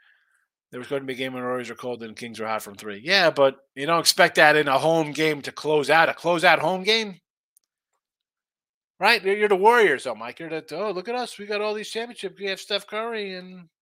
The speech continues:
you know, that's, that's a bad look right there.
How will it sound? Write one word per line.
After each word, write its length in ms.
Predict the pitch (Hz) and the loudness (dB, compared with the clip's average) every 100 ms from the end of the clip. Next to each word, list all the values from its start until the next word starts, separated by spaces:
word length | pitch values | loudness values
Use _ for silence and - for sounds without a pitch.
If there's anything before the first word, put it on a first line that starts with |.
| _ 180 | _ -20
you 60 | |
know, 280 | 185 185 175 _ _ _ _ _ _ _ _ _ _ _ _ | -20 -20 -20 _ _ _ _ _ _ _ _ _ _ _ _
that's, 180 | - - | -20 -16
that's 220 | 131 143 | -12 -10
a 40 | |
bad 280 | 110 135 131 | -4 -2 -2
look 240 | 127 139 | -2 -8
right 180 | 95 90 | -8 -16
there. 220 | 92 87 | -16 -18